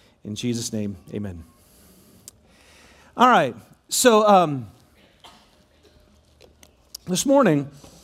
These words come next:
I just wanna share, like, for me personally, kicking off, uh, this series, um, I'm excited, as I've studied all week long on this, that I feel better equipped, personally even, to have some conversations with some friends of mine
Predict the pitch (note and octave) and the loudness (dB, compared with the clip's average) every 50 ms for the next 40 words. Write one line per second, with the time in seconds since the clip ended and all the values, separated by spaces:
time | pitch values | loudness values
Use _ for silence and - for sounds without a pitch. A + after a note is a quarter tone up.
0 | - _ _ - - - F3+ G#3 B3+ C#4+ A#3 - E3+ F#3 F3 E3+ - - G3 F#3 | -20 _ _ -20 -4 2 4 4 4 4 2 0 0 0 0 0 0 2 4 4
1 | F3+ E3+ E3 D#3 D#3+ E3+ E3 D#3+ - - F#3 F3+ F#3 G3+ A#3 A3 G#3+ A3+ F#3+ G3 | 4 4 2 2 2 0 0 0 -2 -2 0 2 4 4 4 4 2 2 0 0
2 | G3 F#3 - G#3 G#3+ A3 A3+ A#3 A3+ - - - - - - - _ _ - - | 0 0 0 0 0 0 0 0 -2 -6 -10 -18 -20 -20 -20 -20 _ _ -2 2
3 | G3+ G#3 G#3 G#3 G3 F#3 F3+ F#3 G3 F#3+ - - F#3 E3+ E3 D#3+ D#3 D3 C3+ E3+ | 2 2 2 2 2 4 4 4 2 0 0 0 2 4 6 6 4 4 0 -2
4 | F3 - - G3 F#3 F3 F3 F#3 G3 G3+ G3 - - - - - - C3 - - | -4 -2 0 2 2 2 4 2 2 0 0 -4 -8 -12 -20 -20 -16 -4 0 2
5 | D#3+ D#3+ D3+ D3 C#3+ C3+ C3+ B2+ A#2+ A#2 - - _ _ _ - F3 A3+ B3+ C4+ | 4 4 4 2 0 -2 -4 -6 -6 -8 -12 -16 _ _ _ 0 2 4 4 2
6 | B3 A3 - - - E3+ D3+ D3 D3+ D#3+ E3 E3+ E3+ F3 E3 E3 E3 D3+ D3 F#3 | 2 0 0 0 2 2 4 4 4 2 2 2 2 2 2 2 2 0 0 -2
7 | - E3+ E3+ D3 - - - G3 F#3+ F3+ E3+ D3+ C3+ C3 - D#3+ D#3+ E3 E3+ D#3+ | 0 0 0 -2 -4 0 2 4 4 4 4 2 0 -4 -2 2 4 4 4 4
8 | D#3 E3 D#3+ D#3+ D#3+ D#3+ E3 E3 D#3+ D3 C3+ C3 C3 C3+ C3+ C3 C3 B2 A#2+ A#2+ | 2 0 0 0 0 0 2 2 2 2 0 -2 -2 -2 -2 -2 -2 -2 -2 -4
9 | C3 - - - - - - - - - _ - E3+ E3 F3 G3 A#3+ B3+ - - | -4 -6 -10 -12 -14 -18 -20 -20 -20 -10 _ 0 2 4 6 4 4 4 2 0
10 | G#3 F3 C#3+ D#3 D3 C3+ B2+ B2+ B2 - C#3 C3+ A#2+ - - - - A3 G#3+ G#3 | 0 2 2 2 2 2 2 -2 -2 0 0 0 0 -2 -4 -2 0 2 2 2
11 | - - D3+ C3 A#2+ A#2 A2 A2+ C#3 C3+ B2 C3 A#2+ A2+ A2+ - - - _ - | 0 -2 -2 -2 -2 -2 -2 -2 0 0 0 0 -2 -4 -6 -10 -16 -12 _ -2
12 | E3 D#3 F3 F#3 - - F#3 F3 - F3 F3 F3 E3+ D#3 - - E3 D3+ D#3 D#3+ | 2 4 4 4 2 0 -4 -4 -2 -2 -2 0 -2 -2 -4 -4 -4 -4 -4 -6
13 | D#3 D3 C#3 D3+ D3+ - D3 C#3 C#3 - D3 D3 C#3+ D3+ C#3+ C#3+ C#3+ D3 C#3+ C3 | -6 -6 -4 -4 -4 -4 -6 -6 -4 -4 -4 -2 -2 -2 -2 0 0 0 0 -2
14 | B2+ B2+ | -4 -6